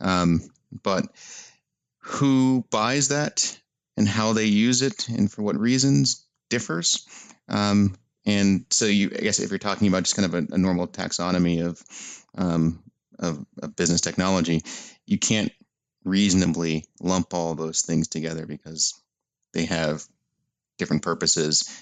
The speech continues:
They originate it in, you know, in different departments, and they serve ultimately different purposes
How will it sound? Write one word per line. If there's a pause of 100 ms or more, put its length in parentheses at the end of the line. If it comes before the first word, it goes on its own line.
(180)
They
originate
it (360)
in, (100)
you
know,
in
different
departments, (140)
and
they
serve (280)
ultimately (400)
different
purposes